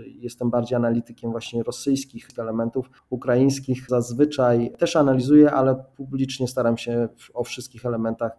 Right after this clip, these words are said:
ich walki, ich sztuki operacyjnej czy tam sposobów prowadzenia pewnych operacji nie informować,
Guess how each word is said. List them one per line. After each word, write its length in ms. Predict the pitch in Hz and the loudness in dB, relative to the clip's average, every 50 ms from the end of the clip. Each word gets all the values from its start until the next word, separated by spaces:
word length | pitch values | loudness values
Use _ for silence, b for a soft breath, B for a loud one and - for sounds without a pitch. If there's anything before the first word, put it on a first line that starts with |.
| b b b | b b b
ich 240 | 147 135 135 - - 113 120 120 117 113 | 2 2 2 0 -4 -8 -4 -2 -2 0
walki, 680 | 107 123 123 127 131 135 131 - 117 113 117 120 120 | 2 4 4 4 2 0 0 0 0 0 0 0 -2
ich 140 | 117 117 - | -4 -4 -6
sztuki 460 | - - - - 123 120 - 117 113 | -12 -12 -8 -8 -8 -8 -6 -6 -6
operacyjnej 680 | 113 107 - 120 113 117 110 - - 123 120 117 113 110 | -6 -4 -4 -4 -4 -2 -4 -2 -4 -2 -2 -2 -2 -4
czy 160 | - - 110 | -8 -14 -10
tam 280 | - 113 110 110 113 117 - | -8 -6 -6 -4 -6 -8 -10
sposobów 680 | - - - 120 117 - 131 120 117 117 - - - - | -12 -8 -6 -8 -2 0 0 0 0 -4 -8 -14 -10 -4
prowadzenia 500 | 120 120 110 113 107 123 131 127 123 117 | -4 -2 -2 -2 -2 0 0 0 0 -2
pewnych 320 | 120 117 107 113 107 - | -4 -4 -6 -6 -6 -6
operacji 800 | 117 - - 110 113 113 110 - - 110 110 110 110 113 113 117 | -8 -8 -6 -6 -6 -6 -6 -8 -10 -8 -8 -8 -8 -8 -4 0
nie 100 | 123 123 | 2 2
informować, 760 | 120 113 - 120 110 110 107 101 104 104 - - - - | 2 0 0 -4 -4 -2 -2 -2 -4 -4 -6 -10 -12 -12